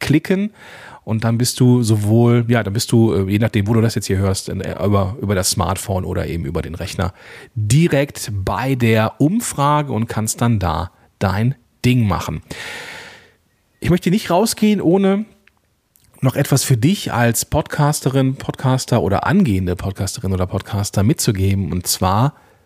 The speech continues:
das, was ich so ein bisschen im Nebensatz gesagt habe: "Wer bin ich, dass ich weiß, was du möchtest?" Ja, natürlich wird man als Experte irgendwann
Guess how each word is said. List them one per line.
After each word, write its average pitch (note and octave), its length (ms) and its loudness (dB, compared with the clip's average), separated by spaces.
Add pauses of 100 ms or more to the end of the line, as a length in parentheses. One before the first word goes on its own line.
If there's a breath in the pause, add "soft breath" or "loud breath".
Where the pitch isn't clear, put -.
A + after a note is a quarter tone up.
(180 soft breath)
das, G#2 160 -2
was A2+ 120 4
ich G#2+ 120 0
so - 60 0
ein - 20 4
bisschen - 220 0
im F#2+ 180 0
Nebensatz B2 500 2
gesagt F#2+ 480 0
habe: G2 260 0
"Wer G#2+ 160 2
bin A2+ 220 2
ich, A#2 300 0
dass - 200 -4
ich - 220 -6
weiß, G2+ 240 -4
was - 140 -6
du F#2+ 100 -2
möchtest?" - 580 -2 (320)
Ja, F#2+ 220 0
natürlich A#2+ 400 0 (340 loud breath)
wird A#2+ 200 0
man A2 80 0
als F#2 200 0
Experte C#3 840 0 (260 soft breath)
irgendwann A#2 720 0